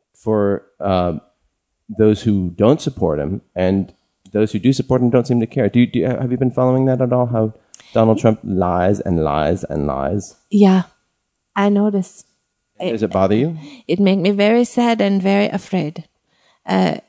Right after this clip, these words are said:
Speaker 2: Helmut was saying, he heard somebody was saying, and I, I've had this thought my, myself. I think that if that man become president of this country, then, um,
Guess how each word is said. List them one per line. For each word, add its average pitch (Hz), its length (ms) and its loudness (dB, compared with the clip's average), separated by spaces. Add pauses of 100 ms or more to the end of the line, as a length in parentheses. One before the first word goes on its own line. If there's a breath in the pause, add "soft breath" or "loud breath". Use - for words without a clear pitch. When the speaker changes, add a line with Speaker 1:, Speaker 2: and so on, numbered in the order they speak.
(160)
Speaker 2:
Helmut 226 440 2
was 214 140 0
saying, 208 380 2
he 190 180 0
heard 196 260 0
somebody 196 340 -2
was 185 220 -4
saying, 180 440 0
and 175 140 -2
I, 175 220 -4
I've 180 260 -4
had 190 280 -4
this - 180 -14
thought 190 260 0
my, 180 320 0
myself. 175 640 0 (420 loud breath)
I 202 80 -2
think 226 300 0
that 254 180 2
if - 560 -8
that 220 180 -2
man 226 440 4
become 208 680 0 (140)
president 220 640 0
of - 360 -8
this - 220 -6
country, 247 600 0 (420 loud breath)
then, 202 600 2
um, 180 540 0